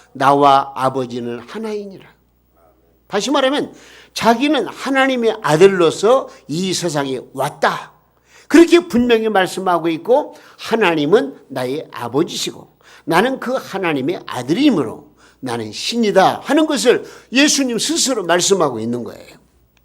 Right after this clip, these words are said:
예수님은 성자를 넘어 신이셨습니다.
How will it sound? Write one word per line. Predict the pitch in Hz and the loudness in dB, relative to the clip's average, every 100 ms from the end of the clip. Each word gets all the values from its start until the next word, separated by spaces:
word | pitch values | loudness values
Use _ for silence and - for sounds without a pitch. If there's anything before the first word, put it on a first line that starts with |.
| _ _ _ _ _ _ _ _ _ _ _ _ | _ _ _ _ _ _ _ _ _ _ _ _
예수님은 | 151 147 156 156 151 151 143 - - _ | -2 0 0 0 2 2 0 -4 -18 _
성자를 | - 185 180 156 147 143 139 | -10 -4 -4 0 0 0 -2
넘어 | 139 135 127 | -2 0 -4
신이셨습니다. | 120 - 269 254 180 165 - - - - - | -4 -6 -4 -4 -4 -6 -8 -16 -20 -20 -20